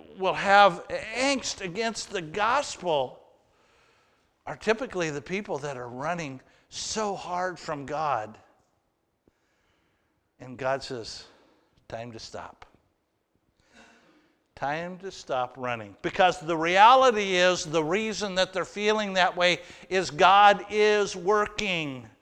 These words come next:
on them. The Holy Spirit, it says that the, one, the only Holy S-,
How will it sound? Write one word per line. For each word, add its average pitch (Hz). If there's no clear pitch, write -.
on 190
them. 151
The 170
Holy 226
Spirit, 202
it 160
says 190
that 165
the, 151
one, 170
the 160
only 208
Holy 247
S-, -